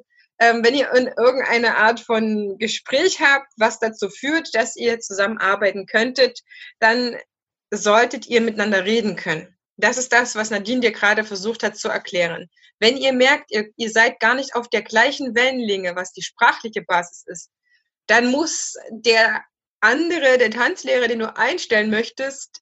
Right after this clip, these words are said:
wirklich schon sehr viel bieten an Geld oder was auch immer,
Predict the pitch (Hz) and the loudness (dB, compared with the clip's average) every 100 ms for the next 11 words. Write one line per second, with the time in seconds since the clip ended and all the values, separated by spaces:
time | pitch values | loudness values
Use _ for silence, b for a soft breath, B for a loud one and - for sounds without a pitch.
0 | _ 208 240 254 269 - 262 247 247 247 | _ -2 -2 0 -6 -4 0 0 0 -6
1 | 240 - - 208 226 277 330 - 294 220 | -10 -14 -14 0 4 4 4 -2 -4 -2
2 | 277 285 277 226 220 214 214 247 294 320 | -4 -4 -2 0 0 2 2 4 4 0
3 | - 247 233 226 220 220 220 220 233 262 | -4 -4 -2 -2 -2 -4 -10 -8 -4 -2
4 | 262 | -4